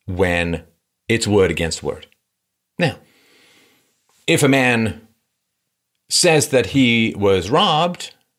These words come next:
okay, maybe he's missing something. Maybe he got beaten up. Maybe there's something that can be done. Maybe you can get someone to confess. Maybe there are witnesses. If a woman says she was raped and she's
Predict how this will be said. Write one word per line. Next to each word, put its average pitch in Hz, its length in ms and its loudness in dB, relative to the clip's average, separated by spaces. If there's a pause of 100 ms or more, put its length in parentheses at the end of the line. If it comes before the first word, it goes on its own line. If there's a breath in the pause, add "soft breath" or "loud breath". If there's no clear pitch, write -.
(380)
okay, 92 260 0
maybe 107 280 0
he's 110 180 -2
missing 120 260 2
something. 82 440 -6
Maybe 92 260 -4
he 104 140 -2
got 104 260 -4
beaten 113 240 -4
up. 98 180 -6
Maybe 107 240 -2
there's 98 200 0
something 87 300 -4
that 85 80 -6
can - 80 -12
be 87 60 -6
done. 80 160 -4
Maybe 80 160 -12
you 78 60 -8
can 92 80 -6
get 82 80 -8
someone 90 180 -6
to 98 60 -6
confess. 135 380 -6
Maybe 80 180 -6
there 98 140 -2
are 139 40 2
witnesses. - 460 -6 (960)
If 110 140 -2
a 123 40 2
woman 123 240 4
says 127 200 2
she 127 120 0
was 101 140 -2
raped 160 380 0
and 101 120 -2
she's 95 300 -2